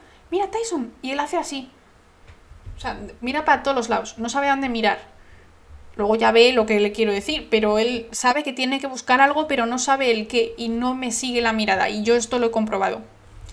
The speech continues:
Dice, ya tú sabes, esto en psicología se llama atribución causal. Los humanos tenemos que saber el porqué de las cosas y si no lo sabemos, nos lo inventamos. Claro.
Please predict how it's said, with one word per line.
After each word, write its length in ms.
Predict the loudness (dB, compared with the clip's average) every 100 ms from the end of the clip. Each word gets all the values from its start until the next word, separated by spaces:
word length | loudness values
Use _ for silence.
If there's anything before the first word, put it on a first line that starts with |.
| -18 -20 -20 -20 -20 -20 -20 -6
Dice, 400 | -2 2 2 2
ya 120 | 0
tú 120 | 0
sabes, 380 | 2 6 6 4
esto 200 | -2 0
en 40 | 0
psicología 480 | 0 0 0 0 0
se 140 | 0
llama 260 | 0 -2 2
atribución 640 | 2 2 -2 -2 0 0 4
causal. 480 | 2 4 4 4
Los 160 | 4 0
humanos 280 | 0 0 -2
tenemos 280 | -2 -4 -4
que 100 | -2
saber 300 | 0 0 -2
el 100 | -2
porqué 220 | 0 2
de 80 | 0
las 160 | 0
cosas 340 | -4 -2 -2 -2
y 120 | -4
si 100 | -2
no 100 | -4
lo 60 | -2
sabemos, 460 | -2 0 -2 -4
nos 180 | -4 -2
lo 100 | 0
inventamos. 600 | 2 2 2 0 -2 -8
Claro. 420 | 0 2 2 -2